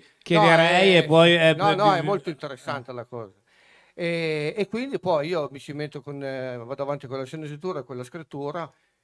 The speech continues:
Speaker 1: che è la mia passione.
Speaker 2: In bocca al lupo, allora.
Speaker 1: Grazie, grazie.
Speaker 2: Sergio Pizio. Cara Anita.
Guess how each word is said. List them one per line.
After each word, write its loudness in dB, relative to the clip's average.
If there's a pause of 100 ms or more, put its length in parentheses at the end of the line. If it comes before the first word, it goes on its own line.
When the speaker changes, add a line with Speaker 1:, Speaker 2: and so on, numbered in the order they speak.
Speaker 1:
che -12
è -4
la -6
mia -10
passione. -12
Speaker 2:
In -12
bocca 6
al 6
lupo, 6
allora. 2
Speaker 1:
Grazie, -12
grazie. -8
Speaker 2:
Sergio 8
Pizio. 8 (1400)
Cara 12
Anita. 10